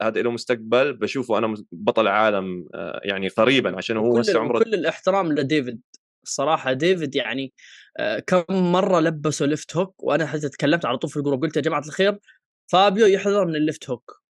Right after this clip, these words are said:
Speaker 2: وحذر
Speaker 1: مم.
Speaker 2: من الليفت هوك. طلع من الراوند الثالث والرابع، أكيد تعليمات المدرب أعتقد، رفع إيده عشان يحمي نفسه من الليفت هوك. مجرد ما حمى نفسه من الليفت هوك مع البريشر اللي كان يضغط فيه،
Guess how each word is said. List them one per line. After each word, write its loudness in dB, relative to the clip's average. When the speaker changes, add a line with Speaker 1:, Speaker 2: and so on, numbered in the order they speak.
Speaker 2:
وحذر 0
Speaker 1:
مم. 0
Speaker 2:
من 0
الليفت -2
هوك. -4
طلع 4
من 0
الراوند 0
الثالث -2
والرابع، 2
أكيد -4
تعليمات -2
المدرب 0
أعتقد، 0
رفع 4
إيده 2
عشان -4
يحمي -2
نفسه -2
من -2
الليفت -2
هوك. 0
مجرد 0
ما -8
حمى -2
نفسه -2
من -4
الليفت -2
هوك 0
مع 2
البريشر 0
اللي -4
كان 0
يضغط 2
فيه، 2